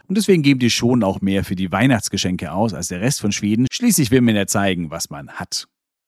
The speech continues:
Und dass man zu Schweden gehört, ist okay, aber die eigene, die schonische Flagge, die ist dann auch besser. Und die wird genauso, mindestens genauso gerne gehisst wie die schwedische,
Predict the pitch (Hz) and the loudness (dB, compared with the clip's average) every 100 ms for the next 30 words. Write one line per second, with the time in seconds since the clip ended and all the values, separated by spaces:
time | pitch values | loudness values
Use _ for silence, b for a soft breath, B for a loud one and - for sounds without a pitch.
0 | _ _ 117 131 127 117 117 127 175 107 | _ _ -4 -2 0 0 0 0 -2 0
1 | 127 135 190 151 - - _ - - 127 | 2 4 2 -2 -10 -12 _ -16 -4 -2
2 | 208 240 - _ - 160 151 127 113 - | -2 -4 -10 _ -4 -2 0 0 -2 -4
3 | 113 147 170 85 69 65 _ _ - 85 | -2 2 2 -2 -8 -20 _ _ -14 -12
4 | 76 73 65 - _ _ _ _ - - | -12 -14 -16 -20 _ _ _ _ -6 0
5 | 202 107 80 - 120 110 90 71 _ _ | 0 0 -6 -8 -2 -2 -2 -12 _ _
6 | - 95 80 - 69 - - 80 - - | -12 -8 -8 -10 -16 -20 -14 -12 -12 -14
7 | - _ _ 98 92 95 90 69 _ - | -20 _ _ -12 -10 -8 -8 -10 _ -6
8 | 107 - - - _ - 139 139 151 165 | -6 -6 -10 -14 _ -4 0 2 2 2
9 | 156 127 123 120 113 - 104 95 92 92 | 2 2 2 2 -2 0 0 0 0 -2
10 | 85 82 95 90 90 78 78 80 - - | -4 -6 -4 -4 -4 -8 -8 -6 -6 -8
11 | - 82 67 64 - 78 - - 78 73 | -20 -20 -18 -18 -14 -8 -8 -8 -12 -8
12 | - 62 | -8 -10